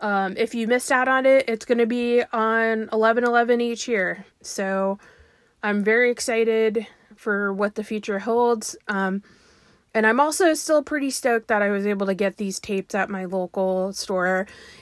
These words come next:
And I have gone to four or five different locations, and all of them had it.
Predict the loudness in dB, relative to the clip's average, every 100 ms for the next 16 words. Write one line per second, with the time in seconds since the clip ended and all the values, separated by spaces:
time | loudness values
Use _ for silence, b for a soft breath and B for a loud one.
0 | B 4 4 4 4 2 0 2 0 2
1 | 0 0 0 2 0 0 2 2 0 0
2 | 0 -2 -2 -4 -4 -2 -2 0 0 0
3 | -2 -4 -6 -6 -4 -4 -2 0 0 -2
4 | 0 -2 -2 -2